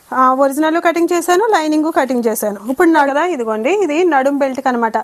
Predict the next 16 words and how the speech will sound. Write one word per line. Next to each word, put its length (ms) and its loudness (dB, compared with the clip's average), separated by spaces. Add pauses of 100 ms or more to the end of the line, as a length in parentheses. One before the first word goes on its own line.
(380)
అంటే 220 2
ఇందాక 300 0
నేను 220 -2
నాలుగు 320 0
మీటర్ల 360 -4
కటింగ్ 280 -2
చేశాను 300 -2
కదా, 160 2 (520)
ఆ 20 4 (100)
కటింగ్ 280 0
చేసి 220 0 (100)
మ-, 140 0 (140)
నాలుగు 300 2
మడతలు 300 -2
పెట్టే 280 0
కంటే 160 0